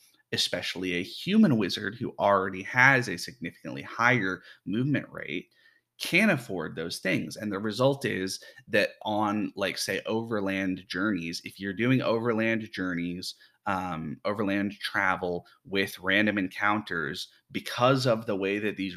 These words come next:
rules interact, the optimal play for the characters will generally be for the dwarf fighter to carry as little as possible as they can, except for their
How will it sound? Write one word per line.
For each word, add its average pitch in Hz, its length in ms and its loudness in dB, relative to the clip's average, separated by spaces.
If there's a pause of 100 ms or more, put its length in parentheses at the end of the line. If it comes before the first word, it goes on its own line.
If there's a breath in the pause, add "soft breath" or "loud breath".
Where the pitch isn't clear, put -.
rules 120 300 -2
interact, 82 500 -4
the 87 220 -8
optimal 113 560 0
play 98 580 2 (200 loud breath)
for 95 340 -2
the 87 100 -6
characters 131 640 0
will 95 140 -6
generally 127 560 0
be 95 440 -4 (440 loud breath)
for 95 540 -2 (340 soft breath)
the 87 420 -4
dwarf 110 300 -2 (100)
fighter 101 680 -2
to 95 160 -4
carry 92 680 -4
as - 240 -6
little 156 320 2
as 131 220 0
possible 127 500 0
as 107 120 -4
they 107 140 0
can, 110 440 -2
except - 600 -6
for 98 240 -6
their 85 220 -6